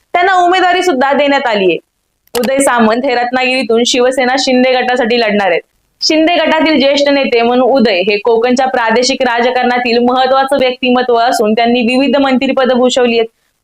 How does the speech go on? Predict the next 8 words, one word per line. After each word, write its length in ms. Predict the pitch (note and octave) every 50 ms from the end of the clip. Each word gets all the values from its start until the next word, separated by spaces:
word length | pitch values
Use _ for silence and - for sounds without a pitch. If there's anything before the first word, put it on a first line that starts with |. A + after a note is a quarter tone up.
| _ _ -
तर 120 | D#4+ D#4+ D#4+ D#4+
किंग 220 | E4 F4 F4+ F4+ F#4
मेकर 340 | F4+ F4 F4 - E4+ E4 D#4
ठरलेले 360 | D#4+ D#4 D4+ D4+ D4+ D4+ D#4
किरण 320 | D#4 D4+ C#4 C4 C4+ C4+
सामंत 360 | C4+ C#4+ B3+ A3 G3 F#3+ F3+ F3 _ _ _ _ _ _ - B3
हे 120 | B3 C4
राजापुरात 680 | C4 B3 B3+ B3+ C4+ C#4+ C#4+ C#4+ C4+ A#3+ A3+ A#3 B3+